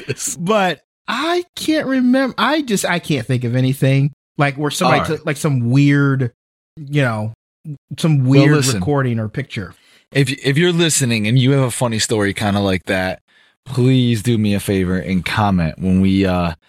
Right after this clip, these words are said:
Speaker 1: we'll advertise the show. There'll be some artwork on our social media pages. When you're listening to this show, whether it's today, on the actual day that it's released, or weeks down the road,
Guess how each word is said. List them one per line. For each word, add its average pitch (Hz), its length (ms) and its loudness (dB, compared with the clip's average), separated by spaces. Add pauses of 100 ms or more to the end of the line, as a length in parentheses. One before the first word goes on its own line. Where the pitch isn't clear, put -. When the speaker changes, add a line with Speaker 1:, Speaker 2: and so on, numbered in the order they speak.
(220)
Speaker 1:
we'll 113 180 0
advertise 113 480 -2
the 110 100 -6
show. 107 280 0
There'll 104 120 -2
be 101 100 -4
some 104 180 -2
artwork 101 460 -2
on 101 60 0
our 104 100 0
social 104 300 -2
media 98 180 2
pages. 98 400 -2 (340)
When 104 120 2
you're 113 100 2
listening 110 460 0
to 107 100 0
this 104 160 2
show, 98 380 0 (400)
whether 98 260 0
it's 95 140 -2
today, 101 720 -2
on 95 180 -2
the 101 80 0
actual 101 260 -4
day 101 160 0
that 98 100 0
it's 95 180 -6
released, 98 500 -2
or 90 480 -2 (440)
weeks 110 280 0
down 101 200 0
the 101 80 0
road, 101 360 0